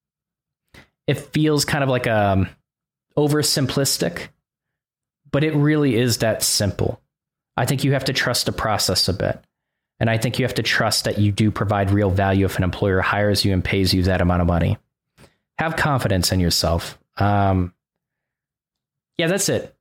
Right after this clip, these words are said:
I have nothing more to add. I feel like I'm just ranting at this point. Anyways, if this helped, let me know. Um, I am happy to create more videos that, um, allow you to overcome imposter syndrome, 'cause we all face it. It's a very <laughs> real thing.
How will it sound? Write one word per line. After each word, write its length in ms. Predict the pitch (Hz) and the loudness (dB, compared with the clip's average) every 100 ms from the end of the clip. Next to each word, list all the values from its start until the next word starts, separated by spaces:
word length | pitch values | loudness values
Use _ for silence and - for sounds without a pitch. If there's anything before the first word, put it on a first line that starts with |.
| - | -2
I 40 | |
have 100 | 147 | 0
nothing 180 | 143 147 | 2 0
more 120 | 135 | 2
to 60 | 104 | 2
add. 200 | 104 101 | 2 2
I 60 | |
feel 140 | - 131 | 0 0
like 120 | 120 | 0
I'm 80 | 110 | 0
just 160 | 104 | 0
ranting 300 | 104 95 98 | 0 0 0
at 40 | 95 | 0
this 160 | 95 | 0
point. 340 | - 92 90 - | 0 0 0 0
Anyways, 340 | 170 170 165 - - - - | 0 0 -2 -6 -10 -8 -4
if 140 | 190 | 0
this 160 | 277 196 | 0 0
helped, 260 | 190 - | 0 0
let 180 | 180 220 | 0 0
me 120 | 254 | 2
know. 400 | 233 220 98 - | 2 2 0 -2
Um, 540 | 143 156 156 147 131 127 - | 0 2 2 2 2 2 0
I 440 | 160 196 190 - - _ - | -2 0 0 -2 -10 _ -2
am 80 | 151 | -2
happy 440 | - 185 185 190 | 0 -2 -2 0
to 40 | 156 | 0
create 240 | - 151 | 0 0
more 140 | 151 | 0
videos 600 | 135 147 123 98 92 - - _ _ _ - | 2 2 2 2 0 -4 -8 _ _ _ -6
that, 600 | 123 123 120 113 113 - - | -2 0 0 0 -2 -6 -2
um, 340 | 117 107 107 113 | 0 2 0 0
allow 380 | 120 123 123 | 0 2 2
you 240 | 127 120 117 | 2 2 2
to 500 | - - 117 110 101 - | 0 0 2 2 0 0
overcome 500 | 127 131 127 147 131 | 0 0 -2 0 0
imposter 360 | 123 123 104 | 0 0 0
syndrome, 380 | - 98 - 87 | -2 -2 0 0
'cause 120 | 95 | 0
we 120 | 104 | 2
all 100 | 135 | 0
face 380 | 139 127 120 - | 0 0 0 0
it. 180 | 123 107 | -2 0
It's 140 | 113 | -2
a 60 | 110 | 0
very 280 | 113 120 120 | 0 2 2
<laughs> 120 | 120 | 2
real 140 | 127 | 2
thing. 460 | 120 117 110 110 113 | 0 0 2 2 0